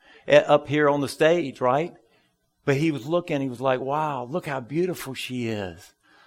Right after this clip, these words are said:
Look at that." And she came down and, and they stood and, and of course Frankie gave them, uh, her and her, he and her, her, his wife gave her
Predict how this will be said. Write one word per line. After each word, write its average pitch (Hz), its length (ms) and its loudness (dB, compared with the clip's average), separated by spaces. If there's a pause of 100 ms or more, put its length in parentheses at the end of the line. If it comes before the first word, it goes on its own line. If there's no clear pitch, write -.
(100)
Look 151 180 -2
at 156 60 -2
that." 139 140 0
And 120 100 -4
she 131 120 -6
came 151 360 -4
down 139 340 0
and, 101 180 -6 (280)
and 123 260 -2
they 113 140 -2
stood 135 480 0
and, 101 200 -8 (280)
and 110 140 -8
of - 60 -18
course 120 180 -6
Frankie 123 420 -6
gave 117 300 -4
them, 113 160 -10 (380)
uh, 107 260 -4
her 117 240 -4
and 113 80 -4
her, 107 160 -8 (200)
he 123 200 -2
and 113 120 -4
her, 107 160 -6
her, 104 340 -6 (200)
his 104 240 -8
wife 113 440 -4
gave 120 400 -8
her 107 360 -8